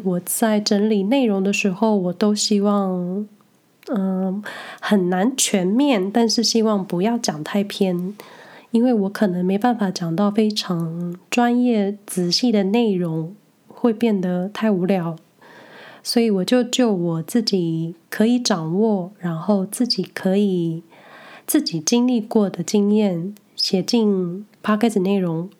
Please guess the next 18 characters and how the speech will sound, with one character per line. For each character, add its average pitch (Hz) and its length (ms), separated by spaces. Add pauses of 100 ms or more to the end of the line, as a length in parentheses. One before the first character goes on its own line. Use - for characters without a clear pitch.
然 175 100
后 190 400
说 226 260
出 226 120
来 196 80
给 180 120
大 202 120
家 208 160
听， 202 420 (800)
这 339 100
样 247 160
也 185 140
比 196 100
较 240 120
有 196 100
说 240 240
服 208 180
力。 196 300